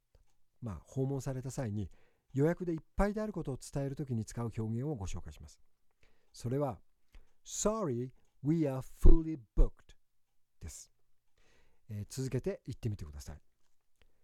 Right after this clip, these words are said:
Sorry, we are fully booked. Sorryで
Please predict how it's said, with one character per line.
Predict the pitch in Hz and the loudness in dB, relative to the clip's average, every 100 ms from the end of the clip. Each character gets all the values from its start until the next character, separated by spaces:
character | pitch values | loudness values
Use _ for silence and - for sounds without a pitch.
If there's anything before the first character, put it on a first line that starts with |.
| _ _ | _ _
Sorry, | - - 214 254 208 107 127 156 - - - | -12 -4 -2 -2 -4 -4 -6 -10 -20 -20 -6
we | 139 170 131 | -2 0 -2
are | 110 - - - | -4 -6 -6 12
fully | 208 196 180 180 - _ | 12 12 0 -8 -10 _
booked. | - - - - - - - _ - _ _ _ _ _ _ _ _ _ _ _ _ _ _ _ _ _ _ _ _ _ _ _ _ _ _ _ _ _ _ _ _ _ _ - - _ _ _ _ 107 | 0 0 -12 -20 -20 -20 -20 _ -20 _ _ _ _ _ _ _ _ _ _ _ _ _ _ _ _ _ _ _ _ _ _ _ _ _ _ _ _ _ _ _ _ _ _ -20 -20 _ _ _ _ -10
Sorry | - - 233 262 185 120 143 123 | -8 -6 -6 -2 -2 -2 -4 -6
で | 123 117 | -6 -6